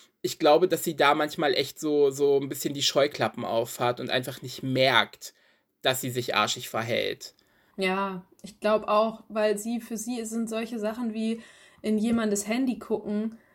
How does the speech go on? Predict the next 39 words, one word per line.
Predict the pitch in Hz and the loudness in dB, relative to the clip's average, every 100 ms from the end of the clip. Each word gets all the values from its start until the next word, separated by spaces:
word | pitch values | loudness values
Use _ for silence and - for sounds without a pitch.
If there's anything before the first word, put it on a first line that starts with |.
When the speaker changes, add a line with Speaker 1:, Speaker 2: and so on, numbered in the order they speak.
| _ _ | _ _
Speaker 2:
ist | 220 214 | -2 0
ja | 247 214 | 0 0
nicht, | 214 208 - - - _ _ _ | 0 -2 -6 -12 -16 _ _ _
nichts | 220 220 214 - | 0 0 -2 -10
Besonderes | - 220 208 233 233 202 | -10 -6 0 2 2 -2
für | - 190 | -4 -6
sie. | 180 185 180 175 | -4 -4 -4 -4
Sie | 208 196 | -6 -2
würde | 208 208 | 0 2
Speaker 1:
Nee. | 208 | 0
Speaker 2:
das | 202 - _ _ _ - | -2 -8 _ _ _ -2
immer | 226 226 214 | 0 0 -2
zu | - | -2
machen | 214 220 226 - 185 180 | 0 0 -2 -4 -6 -2
und | |
Speaker 1:
Ja. | 131 127 | 0 2
Speaker 2:
für | |
andere | 123 202 208 | 2 0 2
Leute | 202 202 | 2 0
ist | 208 - | -4 -6
das | 208 208 | -6 -2
halt | 202 202 - | 0 -2 -8
Speaker 1:
Ja. | 135 113 - - _ | -2 -2 -2 -10 _
Speaker 2:
was, | - 202 208 | -2 -2 -2
was | 214 | -2
man | 226 220 | 0 2
nie | 233 262 | 2 2
machen | 220 196 196 | 0 -2 -2
würde | 135 120 | 0 2
Speaker 1:
Genau. | 117 120 | 4 2
Speaker 2:
und | 127 | 0
das | 190 | -4
versteht | - 202 - 247 - | -8 -8 -8 -10 -6
sie | 190 | -4
einfach | 175 180 175 | -4 -6 -6
nicht. | 180 | -2
Speaker 1:
Ja, | 120 | -2
das | - 131 | -2 -6
stimmt. | - - 113 104 - | -8 -6 -10 -12 -18